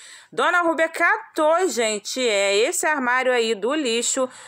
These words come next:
O negócio tá mais pra lá do que pra cá, na sujeira. Porque o modelinho é até bonitinho, gente. Olha aí.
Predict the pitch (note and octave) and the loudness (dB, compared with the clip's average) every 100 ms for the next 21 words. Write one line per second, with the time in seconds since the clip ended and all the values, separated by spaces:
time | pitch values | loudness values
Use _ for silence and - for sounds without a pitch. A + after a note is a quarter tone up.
0 | - - B3 E4 E4 C#4 D4 - C#4+ C#4 | -14 -4 0 0 0 0 0 0 0 0
1 | D4 D#4+ D#4 C#4 C#4+ D#4 D4 D4 C4+ B3 | -2 -2 0 0 -2 -4 -4 -4 -2 -2
2 | C4+ C#4 - G4 G3+ G#3+ G#3+ F#3 - D#4+ | -2 -4 0 0 2 2 2 0 -2 -2
3 | A#4 A#4+ A#4+ A4+ F4+ G#4+ A4 A4 B4 D5+ | -2 0 2 2 2 0 0 2 2 0
4 | - - G4 E4+ - F3 - D#4 A4+ G#3+ | -4 -2 0 -2 -2 -4 -2 0 2 2
5 | D#3 | -2